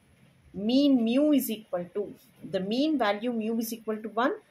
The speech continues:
and the standard deviation sigma value is given as three. And the first solution here is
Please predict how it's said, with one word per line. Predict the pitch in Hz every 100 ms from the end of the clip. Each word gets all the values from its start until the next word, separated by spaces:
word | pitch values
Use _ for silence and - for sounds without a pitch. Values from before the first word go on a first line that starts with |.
| _ _ -
and | 214 226
the | 226
standard | - 247 233 269 269
deviation | 277 262 262 285 233
sigma | - 226 185 262 285
value | 247 226 240
is | 240 -
given | 190 185
as | 240 -
three. | - 190 - _ _ _ _ _ _ _ _ _ _ - - - -
And | 220 277 330 - -
the | 208
first | - 269 330 330
solution | 320 269 233 240 247 262
here | 226 196 196 214 -
is | 196 160 -